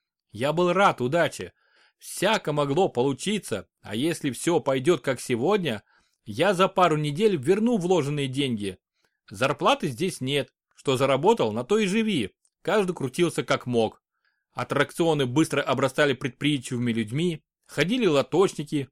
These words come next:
предлагали пирожки, квас, сбитень, жареное мясо. Место начало пользоваться популярностью. Ну что ж, пора браться за новое. Была в моё время поговорка:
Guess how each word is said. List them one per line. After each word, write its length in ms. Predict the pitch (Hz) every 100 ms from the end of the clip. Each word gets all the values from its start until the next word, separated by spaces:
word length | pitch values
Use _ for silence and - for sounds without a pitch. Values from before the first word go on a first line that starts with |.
| -
предлагали 500 | 120 127 143 143 127
пирожки, 760 | - 127 120 - 220 220 196 -
квас, 460 | 123 156 165 - -
сбитень, 640 | 113 120 180 156 156 127 -
жареное 500 | 113 226 208 143 127
мясо. 520 | 123 120 113 104 92 _ _ _ _ _
Место 460 | 107 151 254 - 240
начало 340 | 196 190 175
пользоваться 500 | 156 165 160 156 143
популярностью. 920 | 131 135 143 131 131 117 110 - 95 - _ _ _ _ -
Ну 140 | 160
что 300 | 185 262 220
ж, 120 | - - -
пора 240 | 101 123
браться 320 | 196 220 214 190
за 140 | 214
новое. 460 | 226 233 143 104 98 _ _ _ _
Была 360 | - 98 147 208
в 60 | 156
моё 200 | 165 170
время 260 | 160 185
поговорка: 760 | 147 147 139 147 143 - 90